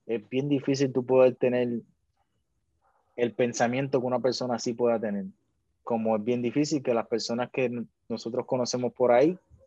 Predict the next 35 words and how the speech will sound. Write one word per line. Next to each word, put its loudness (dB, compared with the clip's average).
no 0
llegan 0
a -4
tener -4
los -2
conocimientos -2
o 6
el 2
pensamiento -2
que -2
nosotros -4
tenemos, -6
porque 4
no 4
les 4
importa. 0
Están -4
pensando -2
en -4
otras -2
cosas, -4
están -6
ocupados. 2
No -2
es -2
que 2
sea 2
algo 0
malo, -2
no -8
es -14
que -4
sea -4
algo -2
positivo, -2